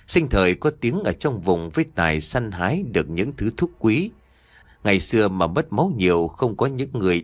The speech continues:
đi đêm mắt tinh như cú mèo, thì lấy đâu ra đông cu ly mà dịt máu. Bà cháu ta đã nói chuyện này, thôi thì cứ giữ sống chết cho có số cả. Giống như là chuyện đột ngột gặp tai nạn của cậu Đại kia.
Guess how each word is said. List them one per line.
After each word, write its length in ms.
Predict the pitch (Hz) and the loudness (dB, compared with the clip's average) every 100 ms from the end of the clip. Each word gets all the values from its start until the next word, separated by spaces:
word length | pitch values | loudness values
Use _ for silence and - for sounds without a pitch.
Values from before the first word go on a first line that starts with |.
| - | -2
đi 160 | 127 | -4
đêm 360 | 123 120 117 107 | 0 0 0 -2
mắt 120 | 175 - | -2 0
tinh 240 | 113 101 98 | -2 0 0
như 120 | 95 - | -2 -2
cú 220 | 107 139 135 | -2 0 0
mèo, 320 | 80 67 65 - - - - | 0 0 -4 -14 -20 -12 2
thì 120 | 107 | 2
lấy 180 | 104 175 | 4 2
đâu 200 | 160 147 | 2 2
ra 160 | 151 | 0
đông 280 | 139 135 135 | -2 -2 -4
cu 200 | 127 139 | -2 0
ly 300 | 135 135 131 | 0 0 0
mà 200 | 110 82 | -2 -2
dịt 240 | 64 82 76 | -2 -4 -2
máu. 340 | 85 101 190 - - - - - - - - | 0 2 0 -4 -20 -20 -20 -20 -20 -20 -8
Bà 240 | 123 110 104 | -2 2 2
cháu 420 | - 104 139 190 | 4 2 2 2
ta 120 | - 107 | 2 2
đã 140 | 120 | 0
nói 300 | 143 107 175 - | 0 0 0 0
chuyện 240 | 104 82 | -2 0
này, 300 | 85 78 69 - _ - | -2 0 -2 -12 _ 0
thôi 120 | 165 | 2
thì 200 | 113 95 | 4 4
cứ 180 | - 143 | 2 -2
giữ 240 | 123 135 | -2 -2
sống 340 | 160 - 104 139 | -2 0 -2 -2
chết 160 | - 180 - | 0 0 2
cho 200 | 107 92 | -2 0
có 180 | - 123 | -2 -4
số 400 | - 104 151 196 | 0 0 0 0
cả. 280 | 82 62 - - - - - | 0 0 -6 -20 -20 -20 -6
Giống 400 | 98 92 104 156 | 0 2 2 2
như 260 | 127 104 101 | 2 4 2
là 280 | 90 82 80 | 2 2 0
chuyện 300 | - 98 92 | 0 -2 2
đột 200 | 87 82 | 0 2
ngột 280 | 87 80 | 0 0
gặp 200 | 80 85 - | 0 -2 0
tai 100 | 135 | -4
nạn 400 | 80 80 69 78 | 0 0 0 -4
của 200 | - 78 | 0 0
cậu 240 | - 82 | 2 -2
Đại 240 | 73 80 - | 0 -2 -2
kia. 320 | - 120 110 | -2 0 0